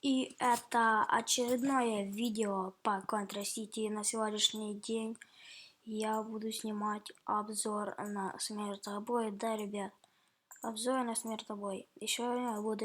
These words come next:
играть в сете Красная Жара. Э, игра будет тут как бы недолгая, две минуты максимум, три. Это,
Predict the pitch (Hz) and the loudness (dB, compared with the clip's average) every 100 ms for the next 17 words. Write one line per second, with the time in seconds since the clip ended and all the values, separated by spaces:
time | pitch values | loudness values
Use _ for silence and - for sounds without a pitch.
0 | 208 220 220 220 - 208 214 214 202 208 | -4 -2 -4 -2 -4 -4 -4 -4 -2 -2
1 | 196 208 202 196 208 _ _ _ _ - | -2 -4 -4 -4 -8 _ _ _ _ -20
2 | - _ _ _ _ _ _ _ _ _ | -20 _ _ _ _ _ _ _ _ _
3 | - - _ _ _ _ _ _ _ _ | -20 -20 _ _ _ _ _ _ _ _
4 | _ _ _ - - _ 233 220 - - | _ _ _ -18 -18 _ -6 -4 -6 -10
5 | - 220 - 233 233 226 233 226 208 208 | -10 -8 0 4 4 4 0 0 -2 -4
6 | 214 196 - - 208 202 208 196 196 220 | -6 -6 -10 -8 -6 -6 -6 -6 -4 0
7 | 240 254 247 233 220 226 214 208 202 - | 2 2 2 0 -2 -2 -2 -4 -6 -6
8 | 208 202 214 - 269 254 240 - 240 269 | -6 -4 -4 -2 0 0 -2 -4 -2 -2
9 | 349 _ _ _ _ _ _ _ _ _ | -4 _ _ _ _ _ _ _ _ _
10 | _ _ _ _ _ - 220 214 | _ _ _ _ _ -8 -4 -6